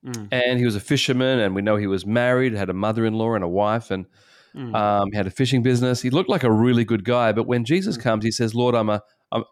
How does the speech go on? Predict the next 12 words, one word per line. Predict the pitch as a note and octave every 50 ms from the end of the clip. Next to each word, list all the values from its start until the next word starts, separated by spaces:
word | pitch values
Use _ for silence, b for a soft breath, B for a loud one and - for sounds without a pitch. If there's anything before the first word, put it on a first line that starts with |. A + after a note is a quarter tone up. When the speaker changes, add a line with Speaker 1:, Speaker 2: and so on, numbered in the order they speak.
| _ _ -
Speaker 2:
depart | - A#2 - C3+ C#3 C#3+ - -
from | C3 A#2+
me, | A2+ A2+
I'm | A2 G#2+
a | G#2+ G#2
sinner." | - - E3 D#3+ C#3 G2 D#2 -
In | - A2 G#2
Luke | G2 A2+ B2+ C3+ A#2
five, | - - C3+ A#2+ G2+ G2
he | G2+ G2+
says, | - G#2+ G#2+ G2+
"Lord, | A#2 A#2+ A#2+ A2+